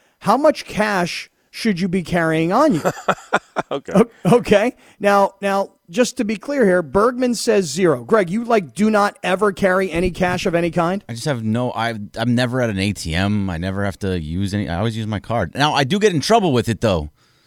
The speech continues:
Speaker 3: I do, like, I went and I, sometimes you order food from, like, a food truck, and they don't, you can't put a tip on there, and I wanna give 'em a tip, and I don't have anything. So I ask him,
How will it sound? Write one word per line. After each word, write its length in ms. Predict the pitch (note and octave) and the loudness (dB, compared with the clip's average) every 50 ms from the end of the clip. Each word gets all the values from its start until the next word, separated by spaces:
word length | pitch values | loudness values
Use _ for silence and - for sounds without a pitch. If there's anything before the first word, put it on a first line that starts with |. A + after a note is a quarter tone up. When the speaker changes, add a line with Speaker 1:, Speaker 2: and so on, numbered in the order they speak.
| _ _ _ _ _ _ _ _ _ _ _ - | _ _ _ _ _ _ _ _ _ _ _ -4
Speaker 3:
I 120 | - A#2+ | -2 0
do, 220 | B2 A2 D3+ E3 - | 2 2 0 0 2
like, 200 | B2+ A#2+ A2 - - | 0 -2 -2 -2 -2
I 280 | - B2+ C3+ C#3 B2+ A2+ G#2+ | 0 2 2 2 0 -2 -6
went 360 | A2 G#2+ A2 A#2+ C3+ D3 A#2+ | -8 -4 -2 0 0 0 0
and 140 | C#3 C3+ C3 | 0 0 0
I, 200 | B2 A#2+ A#2+ A2+ | 2 0 0 -2
sometimes 500 | - - C#3+ C3 - C3+ C3 C3 A2+ A2+ | -2 -2 -2 0 0 0 0 2 2 0
you 100 | A#2 A#2 - | 0 -2 0
order 240 | A2 A#2+ A#2+ A#2 A2 | 0 0 0 0 -2
food 360 | - - - B2 B2 B2 A#2 | -2 0 0 2 2 2 2
from, 100 | - A2 | 0 -4
like, 140 | G#2+ F#2+ - | -4 -4 -6
a 20 | |
food 280 | E2+ - - C3 C3+ C3 | -8 -2 0 2 2 2
truck, 340 | - - D#3 D#3+ - - - - _ - _ _ _ _ _ _ - | 2 0 0 0 0 -4 -16 -20 _ -20 _ _ _ _ _ _ -4
and 100 | - A2 | -2 0
they 60 | A#2+ | 0
don't, 160 | C3 B2 G#2+ | 0 0 0
you 100 | G#2+ A2+ | -2 -4
can't 300 | - - B2 B2 D#2 - | -2 -2 -4 -4 -4 -6
put 160 | - - C3 | -4 -4 -2
a 360 | A2+ A2 G2 F#2+ F2 E2 D#2 - - - - - | 0 0 0 0 -2 -2 -4 -8 -12 -20 -18 -12
tip 240 | - - F#3 F#3+ - | -4 -2 -2 -2 0
on 220 | F#2 D#2+ D#2+ D#2+ | -2 -2 0 -2
there, 160 | D#2 D#2+ E2 | -2 -2 -2
and 100 | F2 F2+ | -2 -2
I 40 | G2 | -2
wanna 180 | G2 A2 G#2+ G2+ | -2 0 -2 -2
give 100 | F#2+ F#2+ | -2 -4
'em 120 | F#2 F2+ | -4 -4
a 40 | D#2+ | -6
tip, 380 | - - - F#3 C#3 - _ - - _ _ _ - | -6 -4 -2 -2 -2 -2 _ -16 -20 _ _ _ -8
and 120 | - A2 | -2 0
I 20 | A2+ | 0
don't 80 | G#2+ F2+ | 2 2
have 140 | B2+ C#3 | 2 2
anything. 260 | D3 A#2+ - - F2+ D#2+ | 2 0 0 0 -4 -4
So 120 | - G2 | -2 -2
I 80 | G2 G2 | -2 0
ask 360 | - A2 B2+ C3+ - - A2 | 0 0 0 0 0 -2 -4
him, 160 | F#2+ G2 G2 | -4 -4 -4